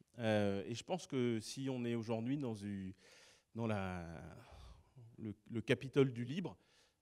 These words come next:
euh, c'est bien pour inventer quelque chose qui est mieux que ça, quelque chose qui est, euh, mieux que ce qu'on veut bien nous laisser aujourd'hui.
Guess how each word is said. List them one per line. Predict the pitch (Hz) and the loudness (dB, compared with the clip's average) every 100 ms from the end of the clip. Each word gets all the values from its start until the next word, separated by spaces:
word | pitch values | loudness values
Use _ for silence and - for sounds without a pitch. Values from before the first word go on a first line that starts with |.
| _ | _
euh, | 113 101 | -4 -4
c'est | 98 120 | -4 -4
bien | 123 165 | 0 0
pour | 156 117 | 0 -4
inventer | 113 117 120 160 | 0 -2 -2 0
quelque | 131 - | 0 0
chose | 127 175 - | -2 -2 -4
qui | - 120 | -2 2
est | |
mieux | 127 156 | 8 10
que | 151 | 10
ça, | - 92 98 | 4 -6 -6
quelque | 117 - 127 | -12 -6 -4
chose | 156 165 | -2 -4
qui | - 120 123 | -4 2 4
est, | 139 143 - - _ 104 | 4 0 -16 -20 _ -6
euh, | 101 | 0
mieux | 127 190 | 4 4
que | 160 135 | 4 -4
ce | |
qu'on | - 117 | -4 -4
veut | 110 | -2
bien | 117 | 0
nous | 113 | 0
laisser | 110 107 131 | -2 -4 -6
aujourd'hui. | 104 98 82 | -4 -6 -8